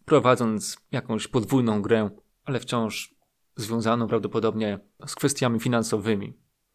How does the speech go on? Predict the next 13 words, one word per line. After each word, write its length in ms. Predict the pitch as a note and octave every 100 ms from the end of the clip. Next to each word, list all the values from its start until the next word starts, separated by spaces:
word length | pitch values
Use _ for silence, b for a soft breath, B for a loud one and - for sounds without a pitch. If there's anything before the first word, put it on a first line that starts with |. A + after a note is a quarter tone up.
| _
Po 100 | F#3+
kilkunastu 580 | F3+ D3+ C#3+ C3 C3 B2+
dniach 280 | A2 A2+ A2+
jakiś 280 | A#2+ G#2+ -
okup 320 | B2 - A2
został 520 | G#2 - G#2+ G2 F#2+ F#2
zapłacony 640 | C3+ C#3 A#2 - E3 D3
i 80 | D3
dziewczynę 520 | C3 - B2+ A2+ G#2+ G2+ _ _ _ _ -
przekazano 640 | D3 C3+ A#2 A2+ G#2+ G2+
Watykanowi. 720 | G#2 G#2+ G#2+ G#2 G#2 G#2 - _ _ _ _ _ _ _ - -
Pozostają 480 | G#3+ A3 - A3+ D3+
jednak 480 | C#3+ B2 A2+ -